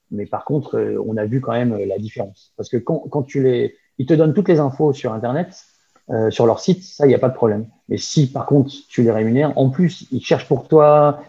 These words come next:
ils te donnent des conseils, ils te disent, « Bon, là, vaut mieux pas trop aller là, vaut mieux aller là. » Et puis, euh, enfin, il y a vraiment un service, euh, qui est compl-, qui est, qui est, qui est bien supérieur et vachement intéressant.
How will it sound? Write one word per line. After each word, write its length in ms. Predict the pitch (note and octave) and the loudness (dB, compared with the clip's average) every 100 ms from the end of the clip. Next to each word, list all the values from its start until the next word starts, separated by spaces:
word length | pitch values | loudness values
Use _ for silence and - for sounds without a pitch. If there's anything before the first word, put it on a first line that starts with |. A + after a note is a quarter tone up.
| - | 0
ils 80 | C3 | 4
te 60 | |
donnent 180 | C3+ C#3 | 6 6
des 100 | C3 | 4
conseils, 540 | C3+ C3+ C#3+ C3+ C3+ B2 | 2 0 4 4 6 4
ils 60 | |
te 40 | A#2+ | 2
disent, « 220 | B2+ A2+ | 0 0
Bon, 180 | A2+ A2 | -2 -2
là, 140 | A#2 | -2
vaut 120 | A2+ | -2
mieux 120 | A2+ | -6
pas 160 | A#2 A#2+ | -6 -8
trop 160 | - A2+ | -6 -4
aller 140 | A2+ | -2
là, 140 | A#2+ | -2
vaut 140 | A#2+ A2 | -2 -2
mieux 140 | A#2 | -2
aller 140 | A2+ A#2+ | -2 0
là. » 240 | B2 B2+ - _ A#2+ | 0 -2 -14 _ -8
Et 80 | |
puis, 320 | A#2 A#2+ A2+ A2 | -6 -4 0 0
euh, 180 | G2+ | 0
enfin, 400 | G2+ G#2+ F#2+ F#2+ G2 | -2 -4 -6 -6 -6
il 80 | |
y 60 | G#2 | -4
a 60 | G2+ | -2
vraiment 320 | B2 D3+ C3 | 0 0 -2
un 60 | |
service, 480 | A2 C3 A2 C3 - | -4 -6 -4 -6 -4
euh, 240 | G#2+ G2+ G2+ - - - | -4 -4 -6 -16 -18 -16
qui 80 | |
est 20 | G2+ | -8
compl-, 280 | A2 - | -8 -10
qui 120 | - A#2 | -6 -4
est, 140 | G#2+ | -4
qui 180 | - A2 | -8 -8
est, 440 | G2+ G2 G2 G2 - | -6 -8 -10 -12 -14
qui 100 | - | -8
est 20 | |
bien 160 | B2 C3 | -6 -6
supérieur 520 | C3 C3 A#2+ C#3 B2+ | -6 -4 0 0 0
et 140 | G#2 | -4
vachement 300 | G#2+ - A2 | -6 -10 -12
intéressant. 360 | G2 G2 - | -12 -14 -16